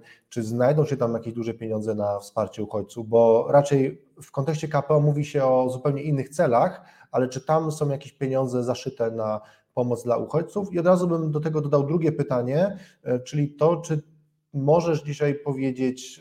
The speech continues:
ile tych pieniędzy realnie z Unii Europejskiej do Polski na wsparcie uchodźców już,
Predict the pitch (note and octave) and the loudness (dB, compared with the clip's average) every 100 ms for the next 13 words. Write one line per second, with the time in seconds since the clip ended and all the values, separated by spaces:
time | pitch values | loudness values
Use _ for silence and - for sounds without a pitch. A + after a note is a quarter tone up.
0 | - - C3+ C3+ - - - B2 A#2+ B2 | -18 -6 -2 -2 -4 -16 -12 -6 -4 -2
1 | C3 A#2+ B2 B2+ - C3 B2+ A2+ A#2+ - | 0 0 -2 -6 -8 -6 -4 -4 -6 -4
2 | C3+ C#3+ - - _ _ A#2 D3 E3 - | -2 -2 -4 -18 _ _ -2 4 4 2
3 | B2+ A#2+ C#3 C3 C#3+ C3 B2+ D#3+ D3 D#3 | -2 0 0 0 -2 -4 -6 -4 -4 0
4 | D#3+ - | 0 0